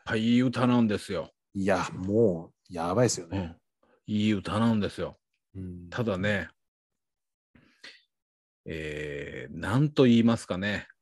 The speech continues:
Speaker 1: えー、<laughs> 学校の音楽室みたいなところで聴いてる感がすごいんです、この方々の音楽。
Speaker 2: それはわかるな。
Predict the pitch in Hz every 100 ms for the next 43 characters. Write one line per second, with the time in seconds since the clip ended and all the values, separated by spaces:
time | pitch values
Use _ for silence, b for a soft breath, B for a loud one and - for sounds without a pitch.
0 | _ _ _ _ 78 73 71 69 69 B
1 | B _ _ _ _ _ _ _ _ _
2 | _ 107 95 _ - - 170 180 170 156
3 | 175 185 185 - 190 - - 117 - -
4 | 98 95 107 101 - 120 147 139 147 -
5 | - 160 139 156 147 131 127 117 139 160
6 | 170 147 - - 120 113 113 101 98 95
7 | 95 98 98 95 104 104 101 101 101 104
8 | 107 107 -